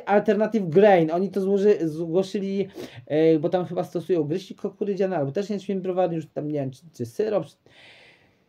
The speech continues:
Zgłosili go jako Alternative Grain, że nie tylko ze słodu jęczmiennego i wygrali. No i także można, można, nie? Y, ja uważam osobiście, jeżeli są zamienniki, a jeżeli to wszystko się spina, y, w spójną całość, no to jest okej.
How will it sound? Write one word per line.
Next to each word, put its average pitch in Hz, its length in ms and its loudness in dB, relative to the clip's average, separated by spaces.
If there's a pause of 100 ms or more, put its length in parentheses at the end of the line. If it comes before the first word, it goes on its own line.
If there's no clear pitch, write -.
(160)
Zgłosili 185 680 0
go 175 100 6
jako 190 260 4
Alternative 180 600 0
Grain, 190 340 4
że 185 100 -2
nie 180 120 -2
tylko 185 200 -2
ze 170 80 -2
słodu 175 200 -2
jęczmiennego 175 560 0
i 226 80 0
wygrali. 143 460 2
No 127 140 -6
i 139 100 -6
także 180 260 -6 (160)
można, 196 440 -2
można, 127 320 -2
nie? 143 200 -6 (560)
Y, 147 120 2
ja 202 180 6
uważam 214 300 2
osobiście, 202 440 -4
jeżeli 185 460 -2 (140)
są 208 200 -2
zamienniki, 190 580 -2
a 190 60 0
jeżeli 175 180 0
to 175 80 -6
wszystko - 260 -14
się 180 140 -8
spina, 165 960 -4
y, 151 300 0 (500)
w - 100 -20
spójną 185 400 -2
całość, 190 480 -2
no 180 100 -8
to 185 80 -2
jest 180 140 -2
okej. 175 380 2